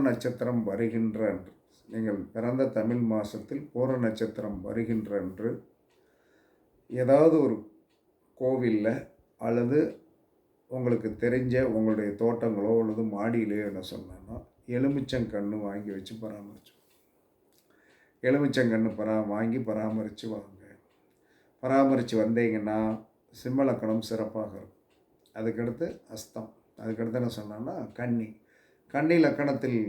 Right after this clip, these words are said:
போய் பிறந்தவர்கள் என்ன சொன்னான்னா வந்து, உங்களுடைய பிறந்த தமிழ் மாசத்தில் அஸ்த நட்சத்திரம்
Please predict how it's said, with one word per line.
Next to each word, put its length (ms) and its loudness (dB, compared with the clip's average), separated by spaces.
போய் 160 0
பிறந்தவர்கள் 600 -4
என்ன 120 -12
சொன்னான்னா 520 -16
வந்து, 220 -16
உங்களுடைய 420 6
பிறந்த 320 2
தமிழ் 300 0
மாசத்தில் 840 0
அஸ்த 480 -4
நட்சத்திரம் 600 -2